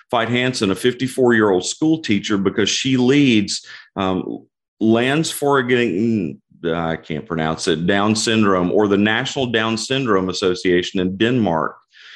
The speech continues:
And because she herself has an eighteen-year-old son, Carl Emil, with Down syndrome. Carl Emil was diagnosed after he was born.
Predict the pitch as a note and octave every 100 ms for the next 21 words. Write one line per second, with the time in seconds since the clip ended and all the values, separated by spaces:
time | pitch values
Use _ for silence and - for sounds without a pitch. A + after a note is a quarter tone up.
0 | - - A#2+ A#2 C3 A2+ G#2 - D#3+ F3+
1 | F#3+ F3 - E3+ B2+ F2+ F#2 - _ _
2 | _ _ - B2+ A2+ G#2+ - C3 C#3+ E3+
3 | D#3 D3 A#2 A2 - D#3+ C#3+ G2+ F#2+ G2+
4 | - _ _ - B2+ D3 E3+ D3+ C#3 B2+
5 | F2+ F2 F2 _ - G#2+ A2 A2 A2 G#2+
6 | D3 D#3 A2+ D#2+ B1+ G1+ - - _ -
7 | - C3+ F3 E3+ D3 D#3 C#3 G2+ G#2 G2+
8 | A2+ B2 A#2 B2 A#2+ G2+ A#2 G#2 G#2+ G2+
9 | G#2+ G#2 G#2 A#2+ C3 D#2+